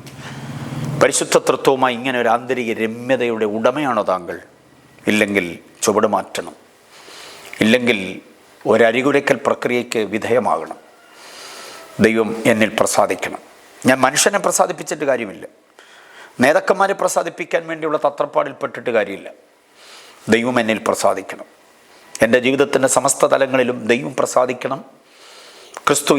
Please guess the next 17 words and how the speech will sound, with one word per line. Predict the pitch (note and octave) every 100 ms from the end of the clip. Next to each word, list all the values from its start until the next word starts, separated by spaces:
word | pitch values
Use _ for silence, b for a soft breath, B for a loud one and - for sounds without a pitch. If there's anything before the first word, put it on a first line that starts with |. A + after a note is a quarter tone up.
| C#3
എന്നിൽ | D3+ D#3 A#2+
വസിക്കണം, | - C#3+ - G2 - - _ A2
പരിശുദ്ധാത്മാവിനെ | A#2+ C#3 - C#3 - B2+ B2 A#2+ A#2+
പകർന്നു | A#2 C3 B2
വയ്ക്കാനുള്ള | A#2 A#2+ A2 A2+ -
പാത്രമായി | A#2 A#2 - B2 A2+ G#2+ G2+
എൻ്റെ | G#2 F#2+ G#2
ഗാത്രം | G#2 - - G#2 F2+ - G#2+
മാറണം. | G#2+ G2+ E2+ - - _ B B B B B B B B -
ഈ | C#3 E3
മൂന്നുമാണ് | F#3 D3+ G#2+ F#2+ F2+ - B B B -
യഥാർത്ഥ | A#2 B2+ - B2 B2
ആത്മീയതയുടെ | A#2+ - A#2+ A2+ G#2 G2+ G2+
ലക്ഷണം | G#2+ - - G2+ F#2+ - A2+
എങ്കിൽ, | G#2 G#2 E2 - - _ -
"കർത്താവേ, | G#2+ G#2+ G2 F#2+ - - B B B B B B -
ഞാൻ | G#2+